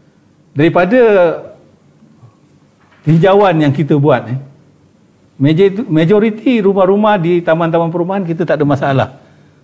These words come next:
Sebab ianya dibangunkan oleh pemaju yang terikat dengan standard guideline ini, yang mana memang kemudahan-kemudahan tangki ini dah ada. Masalah-masalah kita ialah rumah-rumah yang didirikan di kawasan-kawasan luar bandar,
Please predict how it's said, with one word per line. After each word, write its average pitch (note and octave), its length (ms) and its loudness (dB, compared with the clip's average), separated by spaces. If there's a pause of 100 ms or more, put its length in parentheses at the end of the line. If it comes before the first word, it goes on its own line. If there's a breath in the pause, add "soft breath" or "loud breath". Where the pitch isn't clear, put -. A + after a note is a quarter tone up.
(160)
Sebab C#3+ 300 -2
ianya D#3 260 0
dibangunkan C#3 640 0
oleh B2 100 -2
pemaju B2+ 540 -2
yang C3 100 0
terikat C#3 540 -4
dengan A#2 420 -8
standard C#3 480 -2
guideline B2+ 460 0
ini, F3+ 140 -4 (420 loud breath)
yang C#3 160 0
mana F#3+ 240 0
memang E3 260 -2
kemudahan-kemudahan C#3 880 -2
tangki A#2+ 320 -6
ini B2 160 -4
dah G2+ 160 -6
ada. F#2 140 -14 (580 soft breath)
Masalah-masalah D#3 800 0
kita E3+ 260 -2
ialah C#3 480 -2 (500 soft breath)
rumah-rumah C#3 540 0
yang C3 160 0
didirikan A#2+ 580 -2
di A2+ 140 -6
kawasan-kawasan G#2+ 640 -8
luar G2 240 -6
bandar, G2 480 -10